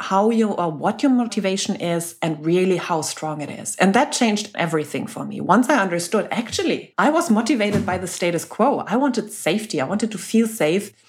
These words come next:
And I equaled having more with not being, or not, not have, like, not feeling safe. I understood that my motivation I talked about all the time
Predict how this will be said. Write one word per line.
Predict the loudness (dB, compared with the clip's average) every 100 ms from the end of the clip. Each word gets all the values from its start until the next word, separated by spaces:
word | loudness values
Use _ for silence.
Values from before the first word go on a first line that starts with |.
| _ _
And | -2 0 2
I | 4 2 2
equaled | 0 0 0 -2 -2
having | -2 0 2 2
more | 2 2 2 0 -2 -6 _ -6
with | -4 -2
not | -2 -2 -2
being, | -2 0 0 -2
or | -2
not, | 2 0 0 -10 -16 -8
not | 0 0 0
have, | 0 0
like, | 2 0 0
not | -2
feeling | 0 0 2 0
safe. | 0 0 2 0 -4 -16 -20 _
I | 2 4
understood | 4 4 2 -2 0 0 0
that | -2 0
my | 0 2 2 0 -4
motivation | -2 0 0 2 2 2 0 0 -2 0
I | -2
talked | 0 -2 -2
about | -2 -2 0
all | 0
the | 0
time | -2 -2 0 0 -2